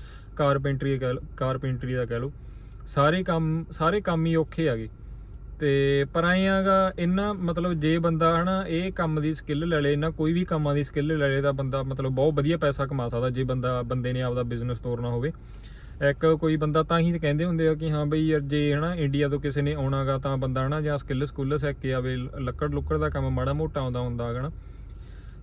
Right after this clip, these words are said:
ਤੇ ਕਿਉਂਕਿ ਇਹ ਸਕਿੱਲ ਦੀ ਵੈਲਿਊ ਬਹੁਤ ਆ। ਇੱਕ ਐਂ ਹੁੰਦੇ ਆ ਕਿ, ਹੈ ਨਾ, ਕੰਮ ਮਿਲਣ ਦੇ ਚਾਂਸ ਵੱਧ ਜਾਂਦੇ ਆ, ਕਿਵੇਂ ਚੀਜ਼ਾਂ ਵਰਕ ਕਰਦੀਆਂ ਨਾ। ਜਦੋਂ ਕੋਈ ਵੀ, ਕੋਈ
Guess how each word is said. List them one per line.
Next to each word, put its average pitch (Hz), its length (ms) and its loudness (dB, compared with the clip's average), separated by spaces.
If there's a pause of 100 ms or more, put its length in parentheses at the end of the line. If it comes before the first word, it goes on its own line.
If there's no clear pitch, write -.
(120)
ਤੇ 131 100 0 (920)
ਕਿਉਂਕਿ 165 300 4
ਇਹ 185 160 4
ਸਕਿੱਲ 170 280 2
ਦੀ 196 160 4
ਵੈਲਿਊ 156 320 6
ਬਹੁਤ 156 280 6
ਆ। 165 100 4 (400)
ਇੱਕ 156 180 0
ਐਂ 165 140 6
ਹੁੰਦੇ 160 240 4
ਆ 165 80 4
ਕਿ, 165 180 2 (240)
ਹੈ 143 60 2
ਨਾ, 170 140 0
ਕੰਮ 151 300 2
ਮਿਲਣ 147 260 2
ਦੇ 147 140 0
ਚਾਂਸ 143 280 0
ਵੱਧ 143 200 0
ਜਾਂਦੇ 151 300 2
ਆ, 147 60 2 (460)
ਕਿਵੇਂ 160 260 4
ਚੀਜ਼ਾਂ 151 300 4
ਵਰਕ 143 240 4
ਕਰਦੀਆਂ 143 460 0
ਨਾ। 170 120 -2 (280)
ਜਦੋਂ 156 240 2
ਕੋਈ 175 320 2
ਵੀ, 208 100 2 (340)
ਕੋਈ 175 400 2